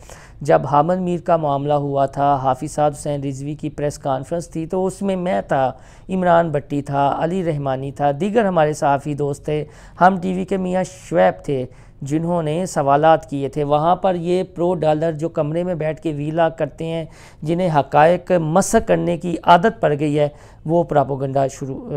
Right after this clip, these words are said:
उन्होंने शुरू कर दिया था। तो लब्बैक से इन्हें मसला सिर्फ ये है कि टक्कर के लोगों को सोशल मीडिया पर भी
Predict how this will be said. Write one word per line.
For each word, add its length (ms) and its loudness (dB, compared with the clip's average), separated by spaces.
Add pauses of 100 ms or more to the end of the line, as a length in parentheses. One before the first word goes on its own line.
उन्होंने 360 -4
शुरू 240 -8
कर 180 -2
दिया 300 -2
था। 500 -2 (540)
तो 180 8
लब्बैक 500 4
से 120 -2
इन्हें 140 -2
मसला 360 -2
सिर्फ 300 -10
ये 220 -4
है 220 -2
कि 400 -6 (440)
टक्कर 280 2
के 120 -2
लोगों 360 -2
को 140 -2
सोशल 420 0
मीडिया 320 -2
पर 220 0
भी 160 -6